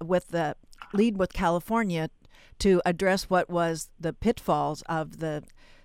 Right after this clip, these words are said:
the th-, the third party sharing and all that with the s-, social media that, you know, we,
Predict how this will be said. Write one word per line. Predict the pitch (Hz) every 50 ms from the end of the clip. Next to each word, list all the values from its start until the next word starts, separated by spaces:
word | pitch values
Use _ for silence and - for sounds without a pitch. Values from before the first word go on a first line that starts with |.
| - - - 147 - - -
the | 165 160 147 147 - - - - - - - - - - - - - - - _ _ - _ - - -
th-, | 170 156 - - -
the | 170 175 170
third | - - 226 226 233 220
party | - - 220 202 208 208 196
sharing | - - 226 196 196 202 202 196 180
and | 175 175
all | 165 165 165 165
that | 180 185 196 - -
with | 165 170 170 - - - - - - -
the | 156 160
s-, | 151 151 - - -
social | - - - 190 175 170 - 175 156
media | 151 160 156 151 127 131 123 113 156
that, | 165 - - - - -
you | 160 147
know, | 120 87 90
we, | - 135 156